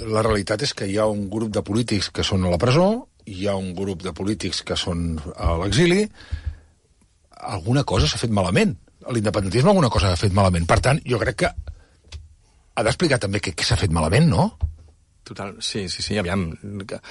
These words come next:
Speaker 2: que hi hagi, o sigui, que hi hagi polítics a la presó o a l'exili, eh, per mi és la prova de que s'està fent alguna cosa,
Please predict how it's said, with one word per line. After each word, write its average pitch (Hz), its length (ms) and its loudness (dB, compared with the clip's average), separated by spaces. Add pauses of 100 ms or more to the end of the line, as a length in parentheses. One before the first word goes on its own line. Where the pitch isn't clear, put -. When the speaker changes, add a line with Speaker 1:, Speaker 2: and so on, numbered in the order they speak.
(400)
Speaker 2:
que 123 80 2
hi 117 80 4
hagi, 127 240 2
o - 20 -2
sigui, 123 140 -2
que 131 80 2
hi 127 60 4
hagi 143 100 2
polítics 113 400 -2
a 101 60 4
la 98 100 2
presó 98 240 0
o 95 60 2
a 95 80 0
l'exili, 123 400 2 (100)
eh, 92 840 -4 (840)
per 98 100 0 (100)
mi 104 80 4
és 117 140 4 (260)
la 95 120 0
prova 104 240 4
de 110 80 2
que - 100 -6
s'està - 180 -4
fent 107 160 2
alguna 92 240 0
cosa, 90 300 0